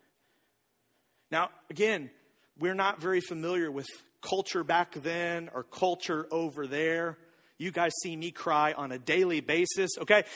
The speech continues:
This was not normal. Men didn't cry back then. Men didn't cry in this culture, in this context. But Jesus, in front of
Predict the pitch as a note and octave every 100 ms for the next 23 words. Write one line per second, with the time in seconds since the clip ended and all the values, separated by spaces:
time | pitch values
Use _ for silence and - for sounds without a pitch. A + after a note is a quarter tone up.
0 | - F#3 C4 C#4 B3+ G#3+ A#3+ A#3+ G#3 A#3+
1 | C#4 C4+ A#3 F3+ A2 - - _ _ _
2 | F3 A#3+ D4+ E4+ C#4+ D4 C#4 G#3+ - C4+
3 | C4 A#3+ E3+ A#2 - A3 G#3 A3 B3 G#3+
4 | A#2 G2 _ _ _ - B3+ D4+ D4+ D4
5 | C4+ - C4 C4 A#3+ - A#3+ C4 B3+ -
6 | B3 B3+ - F#3 G3 C4 C4 B3 - A#3
7 | A3 F3 - - - - A3+ A3+ D#3 C#4+
8 | D#4 D#4 - G#4+ - A3+ - B3 B3 G#3+